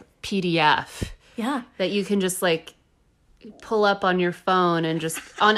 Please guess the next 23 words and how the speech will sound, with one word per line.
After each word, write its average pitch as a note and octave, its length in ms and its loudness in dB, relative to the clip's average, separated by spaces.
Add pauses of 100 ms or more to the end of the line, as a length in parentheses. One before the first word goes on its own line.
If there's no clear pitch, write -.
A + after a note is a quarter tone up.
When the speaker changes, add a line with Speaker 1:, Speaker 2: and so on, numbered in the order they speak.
Speaker 1:
<laughs> - 60 -12
on, G3+ 200 4
like, F#3 200 0
a A3 60 -2
date F3+ 520 0
or A#3 140 4
something. C4+ 580 0 (140)
And A3 180 4
you G#3 120 6
can A3 240 -2
just G3+ 240 -2
be G#3+ 120 4
like, F#3+ 280 4 (480)
"So, E4 640 6
uh, A#3 960 6 (920)
would A#3 180 -4
you C#4+ 120 0
say D4+ 280 0
you C#4 100 0
have A#3 320 2 (100)
poor C#4+ 360 4
behavioral C#4 840 4
controls?" E4+ 760 2